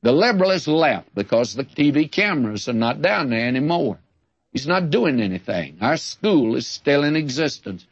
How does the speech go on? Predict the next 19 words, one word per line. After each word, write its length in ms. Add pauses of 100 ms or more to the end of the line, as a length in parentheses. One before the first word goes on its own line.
(220)
Now, 140
I 160
believe 400
in 140
doing 420
good, 420 (360)
but 200
you've 200
got 180
to 80
have 200
the 80
right 280
foundation 800
under 220
the 120
do-gooder 680 (100)
process, 720
friends. 500